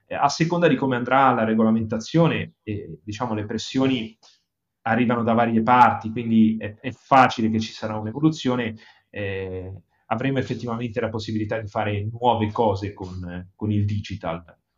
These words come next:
in maniera decentralizzata, eh, saranno, saranno sicuramente avventure interessanti.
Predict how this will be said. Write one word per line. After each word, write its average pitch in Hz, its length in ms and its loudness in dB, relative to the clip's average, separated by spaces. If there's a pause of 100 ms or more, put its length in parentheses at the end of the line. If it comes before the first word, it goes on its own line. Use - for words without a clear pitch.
(140)
in 117 100 -4
maniera 110 340 4
decentralizzata, 107 1500 0
eh, 50 480 -16 (1080)
saranno, 113 560 -4
saranno 127 340 -2
sicuramente 117 1080 0
avventure 113 400 -2
interessanti. 101 680 -6